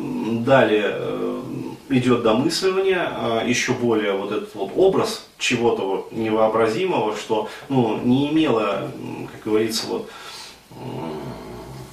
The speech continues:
аналогов в нашем мире, вот физическом,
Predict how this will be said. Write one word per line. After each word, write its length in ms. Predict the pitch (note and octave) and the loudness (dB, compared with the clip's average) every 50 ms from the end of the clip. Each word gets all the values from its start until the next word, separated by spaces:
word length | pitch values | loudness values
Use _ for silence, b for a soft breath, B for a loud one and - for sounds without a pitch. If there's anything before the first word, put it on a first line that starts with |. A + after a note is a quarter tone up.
| - - - | -20 -6 4
аналогов 640 | - - B2 B2 C3 C3 C3 - G#2 G2+ B2+ B2 G#2 | 6 8 8 10 10 8 8 8 4 0 -2 -2 0
в 40 | A#2 | 2
нашем 380 | A#2 A#2 A#2 - - A#2 C#3 | 2 2 2 0 0 -2 0
мире, 240 | F#3 A3+ A#3 F#3+ - | 0 0 0 -2 -2
вот 160 | - - - | -4 -4 -6
физическом, 640 | - - B2+ A2+ A#2+ A#2+ - - - - - - - | -6 -4 -4 -2 -2 -2 -2 -2 -6 -6 -8 -8 -12